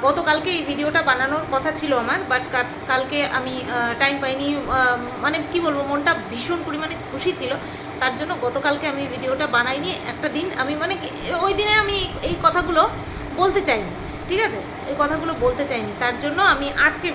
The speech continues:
ভিডিওটা বানাচ্ছি। তো সবার প্রথমে তোমাদের সবাইকে জানাই শুভ পঞ্চমী প্রীতি, শুভেচ্ছা, ভালোবাসা। সবাই তোমরা ভালো থেকো, সুস্থ থেকো। আর হচ্ছে তোমার কি যেন বলে, পুজোটা ভীষণ পরিমাণে এনজয় করো। বাড়ির বাইরে বেরিয়েও আমার মতন ঘরে বসে থেকো না। আর আমার মতন যারা ঘরে বসে থেকো তাদের জন্য তো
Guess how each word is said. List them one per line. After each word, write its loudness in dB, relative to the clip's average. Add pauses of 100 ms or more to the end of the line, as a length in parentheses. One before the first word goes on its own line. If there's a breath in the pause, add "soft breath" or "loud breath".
(160)
ভিডিওটা 0
বানাচ্ছি। -4 (420)
তো 0
সবার 2
প্রথমে -4
তোমাদের 0
সবাইকে 0
জানাই 0
শুভ -2
পঞ্চমী 0
প্রীতি, -6
শুভেচ্ছা, -4
ভালোবাসা। -2
সবাই -4
তোমরা -2
ভালো -4
থেকো, -4
সুস্থ -6
থেকো। 0 (440 loud breath)
আর 6
হচ্ছে -4
তোমার -2 (100)
কি -10
যেন -4 (100)
বলে, 2 (380)
পুজোটা 0
ভীষণ -2
পরিমাণে 0
এনজয় 0
করো। 0 (440 loud breath)
বাড়ির 2
বাইরে 2
বেরিয়েও 4
আমার 0
মতন -2
ঘরে 0
বসে 0
থেকো 0
না। 4
আর 4
আমার 2
মতন -2
যারা 2
ঘরে 2
বসে -2
থেকো -4
তাদের 0
জন্য -2
তো 0